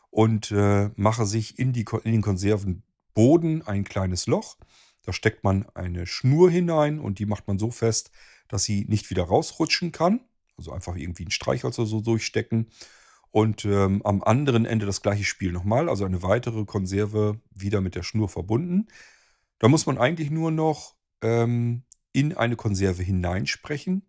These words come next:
Der Faden, die Schnur dazwischen muss gespannt sein, die darf natürlich nicht lose sein.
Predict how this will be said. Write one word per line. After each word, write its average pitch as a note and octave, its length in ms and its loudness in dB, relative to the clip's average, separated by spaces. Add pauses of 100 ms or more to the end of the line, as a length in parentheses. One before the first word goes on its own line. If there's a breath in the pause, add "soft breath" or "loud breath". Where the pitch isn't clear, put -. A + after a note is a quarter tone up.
Der F2+ 320 -4 (480)
Faden, A#2 460 2
die G2+ 80 -6
Schnur C3+ 280 -2
dazwischen A2+ 440 -2
muss G#2+ 180 0
gespannt G#2+ 540 2
sein, E3 180 0
die A#2 80 -4
darf F#2+ 200 -4
natürlich F2+ 300 -6
nicht E2+ 160 -8
lose A#2 300 -4
sein. D#3 340 -4